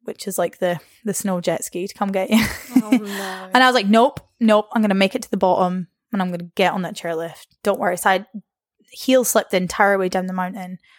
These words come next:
Speaker 1: and I got to the bottom and there was a first aider already there 'cause I think someone had called to say someone's really hurt
Speaker 2: Yeah.
Speaker 1: themselves.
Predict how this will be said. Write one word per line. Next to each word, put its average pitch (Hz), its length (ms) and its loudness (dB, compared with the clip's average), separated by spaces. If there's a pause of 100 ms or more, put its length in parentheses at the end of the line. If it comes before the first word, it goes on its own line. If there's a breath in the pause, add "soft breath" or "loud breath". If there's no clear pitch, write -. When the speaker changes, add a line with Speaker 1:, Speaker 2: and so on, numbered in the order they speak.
(380 soft breath)
Speaker 1:
and 196 320 4
I 190 80 0
got 196 220 0
to - 60 -12
the 208 80 -4
bottom 196 480 2
and 190 240 -2
there 190 80 -2
was 196 140 -4
a 190 100 2
first 190 340 -2
aider 190 300 2
already 180 360 2
there 170 400 -4 (260)
'cause 202 120 2
I 185 100 4
think 202 160 -4
someone 180 240 -4
had 165 140 -14
called 170 260 -2
to - 60 -16
say 190 160 -6
someone's 190 280 -10
really 180 140 -4
hurt 185 100 0
Speaker 2:
Yeah. 165 60 -10
Speaker 1:
themselves. 190 300 -4